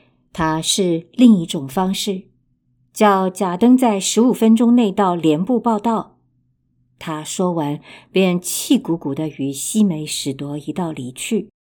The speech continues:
我有一种感觉，下次我们去架铁丝网时，我会将一捆铁丝吊在西梅史铎的腿上，克劳普暗示道。“我们可以跟他好好玩一玩。”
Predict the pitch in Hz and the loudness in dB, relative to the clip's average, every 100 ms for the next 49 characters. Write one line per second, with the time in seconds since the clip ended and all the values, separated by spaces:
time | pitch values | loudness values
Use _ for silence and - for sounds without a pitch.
0 | _ _ _ _ _ _ _ _ - 165 | _ _ _ _ _ _ _ _ 0 2
1 | 156 143 147 156 151 175 139 131 143 143 | 2 -2 -6 -8 -6 -6 -8 -8 -8 -8
2 | 147 208 - 254 190 - 208 170 151 139 | -10 -14 -8 -6 -6 -8 -4 -4 -4 -6
3 | - 175 165 160 147 - 160 139 - 233 | -4 -4 -4 -8 -10 -8 -8 -6 -4 -2
4 | 214 147 - 143 147 - - _ - 131 | -2 -4 -6 -4 -6 -8 -20 _ -6 -4
5 | 131 147 139 160 156 165 - 156 147 - | -2 -4 -2 -6 -4 -6 -6 -10 -10 -12
6 | - 160 127 - 190 196 _ _ 208 175 | -4 -4 -4 -8 -8 -8 _ _ -2 -2
7 | 151 165 151 - - 220 196 151 156 - | -6 -12 -12 -10 -2 2 2 0 -6 -6
8 | 135 143 143 175 - 143 131 214 190 160 | -6 -8 -8 -8 -6 -8 -6 -6 -6 -8
9 | _ _ _ - 170 156 143 - 135 131 | _ _ _ -10 -6 -6 -8 -10 -12 -6
10 | 185 156 - 165 147 156 151 _ _ _ | -6 -6 -8 -8 -8 -10 -14 _ _ _
11 | _ _ _ _ - 151 143 185 - 160 | _ _ _ _ -12 -8 -6 -6 -4 -6
12 | 156 170 175 170 - - 156 208 - 147 | -4 -6 -6 -10 -14 -10 -6 -6 -6 -10
13 | 139 - 147 165 208 165 143 135 175 | -10 -12 -10 -6 -4 -6 -10 -12 -16